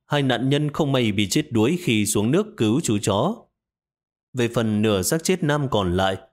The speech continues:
sau khi khám nghiệm tử thi, có kết luận rằng chắc là đã bị sinh vật nào trong hồ ăn thịt mất.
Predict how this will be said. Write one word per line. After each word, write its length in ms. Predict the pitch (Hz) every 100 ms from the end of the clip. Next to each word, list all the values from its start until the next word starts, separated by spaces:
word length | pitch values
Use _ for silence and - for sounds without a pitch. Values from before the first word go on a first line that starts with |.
| _ _
sau 180 | - 104
khi 260 | 117 101
khám 240 | 92 113 185
nghiệm 240 | 107 104
tử 200 | 98 87
thi, 240 | 101 135 135 139 _ _
có 120 | 151
kết 160 | 151 220
luận 220 | 117 107
rằng 400 | 98 98 90 85 85
chắc 340 | 143 147 -
là 140 | 98 98
đã 120 | 156
bị 280 | 123 101 101
sinh 240 | - 107
vật 180 | 98 -
nào 240 | 101 95
trong 200 | 98 127
hồ 220 | 107 104
ăn 260 | 98 135 120
thịt 160 | 113 104
mất. 160 | 120